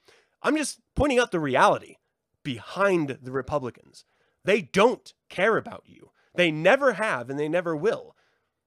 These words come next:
So this does not mean that they're gonna take power. The only way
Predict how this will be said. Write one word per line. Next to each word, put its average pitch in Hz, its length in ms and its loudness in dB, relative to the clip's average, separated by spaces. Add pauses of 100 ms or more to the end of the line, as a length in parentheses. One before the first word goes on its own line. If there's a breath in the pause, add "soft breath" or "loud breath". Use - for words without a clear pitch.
(920)
So 156 360 -2 (640)
this 135 380 -4
does 226 280 4
not 208 240 4
mean 180 440 -2 (140)
that 143 160 -8
they're 170 160 4
gonna 160 220 0
take - 260 -10
power. - 480 -14 (500)
The 151 180 -12 (120)
only 311 380 8
way 151 400 -6